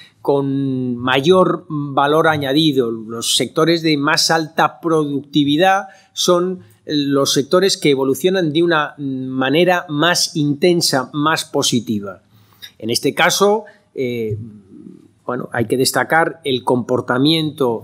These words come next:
del, del ámbito de la, de las actividades informáticas y de tol-, telecomunicaciones con crecimientos muy significativos en términos porcentuales, por encima del veintiuno por ce-, del, del veintiún por ciento,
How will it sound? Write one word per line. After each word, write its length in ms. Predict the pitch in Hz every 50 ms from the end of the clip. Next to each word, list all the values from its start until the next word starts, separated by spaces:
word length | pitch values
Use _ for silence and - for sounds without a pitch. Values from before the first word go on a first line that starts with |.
| 104 113
del, 840 | 127 123 120 117 117 120 117 117 117 117 113 113 113 113 110 104 - -
del 220 | 110 117 110 110 120
ámbito 440 | 135 143 143 139 143 135 - 123 117
de 100 | 117 113
la, 160 | 113 110 110
de 280 | - 120 113 123 113
las 140 | 104 98 104
actividades 520 | 117 110 - - 120 - 131 131 135 - 143
informáticas 680 | 127 - 131 117 127 143 156 - 147 123 135 131 -
y 60 | 127
de 140 | 107 113 113
tol-, 420 | 110 - 117 120 113 107 123 120 -
telecomunicaciones 1040 | - 127 117 117 - 131 117 120 117 117 107 - 107 - - 180 190 190 170 -
con 160 | - 127 117 110
crecimientos 680 | - 110 117 - 113 120 135 143 135 165 147 - - _ _ _ _ _ -
muy 220 | 135 151 180 180
significativos 920 | - 160 147 143 139 123 127 139 - 135 131 - 202 202 185 170 135 - -
en 120 | 123 113
términos 380 | - 156 151 147 143 139 123 -
porcentuales, 720 | - 123 117 - 127 117 120 113 - 190 196 202 226 -
por 120 | - 127
encima 300 | 117 113 - 139 139 131
del 220 | 123 127 120 110 - - - - _ -
veintiuno 840 | 120 131 120 123 117 104 - 131 156 175 170 151 139 131 117 - _ - 127 131 123 117 - 113
por 220 | 110 120 117 117
ce-, 200 | 101 - 139 139
del, 440 | 123 131 127 123 123 127 123 120 127
del 120 | 127 123 123
veintiún 320 | 127 123 110 147 156 147
por 160 | - 139 120
ciento, 600 | - - 185 190 196 196 - 214 208 220 240 233